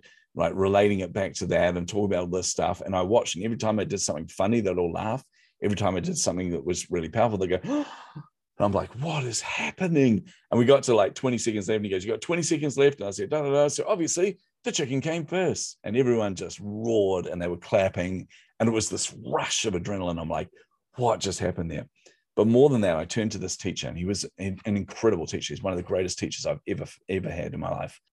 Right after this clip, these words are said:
And I turned to him and he just looked at me, he goes, "That was amazing." I said, "Oh, thank you." And he goes, "No, no, Vince, you have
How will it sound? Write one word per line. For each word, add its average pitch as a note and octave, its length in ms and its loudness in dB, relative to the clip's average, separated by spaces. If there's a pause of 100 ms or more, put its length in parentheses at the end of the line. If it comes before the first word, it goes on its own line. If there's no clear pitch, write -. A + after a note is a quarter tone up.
And G2 280 2
I G#2+ 100 2
turned A2+ 260 2
to G2+ 80 4
him F#2 160 0
and F2 80 -2
he F2 60 -6
just - 180 -4
looked F2 140 -2
at F#2+ 60 -4
me, F#2 80 -4
he E2 40 -4
goes, D#2+ 320 -6 (200)
"That D#3 120 4
was F3+ 100 0
amazing." - 560 -2
I - 60 -8
said, G2+ 160 -2
"Oh, D3+ 200 2
thank E3 300 -4
you." E2 100 0
And D#2 80 -2
he E2+ 60 -2
goes, D2 240 -4
"No, B2+ 80 2
no, A2 220 4 (420)
Vince, A2 380 -2
you B2 220 0
have G#2+ 360 -2